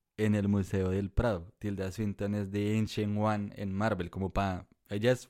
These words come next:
una actriz mucho más conocida por otras cosas, ha hecho cine indie, de hecho estuvo en una película, eh, en la que, pues, hablaban de Colombia y tales,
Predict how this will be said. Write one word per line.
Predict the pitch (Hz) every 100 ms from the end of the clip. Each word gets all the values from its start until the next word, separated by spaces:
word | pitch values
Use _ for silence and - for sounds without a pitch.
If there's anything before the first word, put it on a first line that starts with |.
| -
una | 120
actriz | 127 - 131 120
mucho | 117 110 -
más | 131 123
conocida | 151 143 131 110 107
por | 127
otras | 110 127 101 -
cosas, | 117 123 113 117 110 _ - - _ _
ha | 101
hecho | 101 113
cine | 95 110 107 104
indie, | 117 117 110 110 107
de | 101 98
hecho | 90 101
estuvo | - 110
en | 101
una | 101 95
película, | 101 95 - 92 92 92 101 _ _ _ _ -
eh, | 98 92 87 85 90 - _ _
en | - 90
la | 85
que, | - 90
pues, | - 87
hablaban | 87 85 85 85 85 85 92
de | 90
Colombia | 92 101 107 104 101
y | 92
tales, | - 95 98 98 -